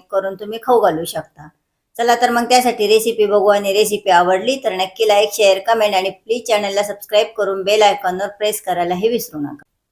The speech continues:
रव्याचे आप्पे करायचे आहे, तर सर्वात पहिले एका बाउलमध्ये एका वाटीने मी रवा मोजून घेते. दोन वाट्या रवा घेणार आहे. जाड रवा असेल तर मिक्सरमधून फिरवून घ्या, शक्यतो बारीक रवाच वापरायचा.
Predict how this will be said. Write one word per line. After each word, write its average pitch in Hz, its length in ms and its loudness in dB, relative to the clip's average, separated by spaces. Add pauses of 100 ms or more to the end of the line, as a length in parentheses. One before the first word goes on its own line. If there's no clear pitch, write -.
(540)
रव्याचे 226 380 2
आप्पे 233 300 4
करायचे 240 420 4
आहे, 226 180 4
तर 208 80 2
सर्वात 208 420 4
पहिले 240 180 2
एका 208 220 4
बाउलमध्ये 214 560 4
एका 202 240 4
वाटीने 196 400 0
मी 214 160 -4
रवा 190 240 4
मोजून 208 380 -6
घेते. 160 240 -16 (480)
दोन 240 240 -2
वाट्या 226 260 4
रवा 214 240 6
घेणार 196 340 0
आहे. 196 280 0 (260)
जाड 220 240 4
रवा 220 240 6
असेल 226 340 0
तर 196 100 -2
मिक्सरमधून 208 540 -4
फिरवून 202 400 -4
घ्या, 190 140 2
शक्यतो 190 400 -10
बारीक 196 380 2
रवाच 202 300 0
वापरायचा. 160 560 -2